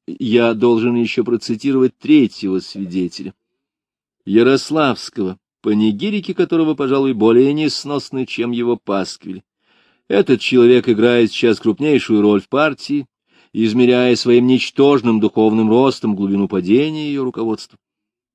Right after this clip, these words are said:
К своей нынешней роли Ярославский поднялся исключительно по ступеням клеветы против меня. В качестве официального фальсификатора истории партии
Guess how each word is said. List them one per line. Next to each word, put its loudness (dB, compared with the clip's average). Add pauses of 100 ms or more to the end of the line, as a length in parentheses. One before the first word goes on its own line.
(140)
К -20
своей 2
нынешней 0
роли -2 (420)
Ярославский -2
поднялся 0
исключительно -6 (340)
по -2
ступеням 0
клеветы 0
против -4
меня. -4 (880)
В -20
качестве 0
официального 0
фальсификатора -6
истории -4
партии -6